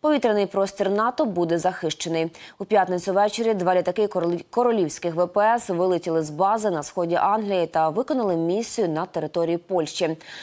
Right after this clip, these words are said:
Завданням було стримування і відбиття можливих загроз з боку Росії, зокрема й безпілотників. Вранці суботи, двадцятого вересня, винищувачі повернулися до Великої Британії.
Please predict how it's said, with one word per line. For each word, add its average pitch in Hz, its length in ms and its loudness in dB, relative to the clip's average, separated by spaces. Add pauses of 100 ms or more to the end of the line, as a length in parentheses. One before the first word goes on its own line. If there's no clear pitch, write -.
(120)
Завданням 214 600 2
було 226 220 0
стримування 208 760 2
і 269 80 0
відбиття 196 720 0
можливих 180 560 0
загроз 165 380 -2
з 151 40 -8
боку 160 300 -2
Росії, 196 580 0
зокрема 165 460 -2
й 156 40 -2
безпілотників. 160 840 -2 (440)
Вранці 214 380 2
суботи, 233 500 0
двадцятого 170 460 0
вересня, 214 500 0
винищувачі 208 640 -2
повернулися 190 760 0
до 170 140 0
Великої 156 500 -2
Британії. 147 600 -6